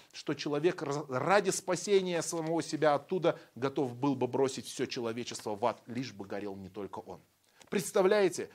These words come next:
каково положение? Это сегодня иногда родители, мать бу-, иногда смотрит на своего больного ребенка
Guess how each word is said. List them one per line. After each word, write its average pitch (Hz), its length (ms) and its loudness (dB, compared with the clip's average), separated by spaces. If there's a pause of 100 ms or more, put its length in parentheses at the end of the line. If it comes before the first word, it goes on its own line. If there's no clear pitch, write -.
каково 156 340 2
положение? 113 580 -2 (760)
Это 226 160 6
сегодня 240 460 2
иногда 214 280 4
родители, 196 500 4
мать 208 280 4
бу-, 156 480 -2
иногда 185 320 6
смотрит 208 400 2
на 180 80 -2
своего 190 300 8
больного 185 400 6
ребенка 180 560 6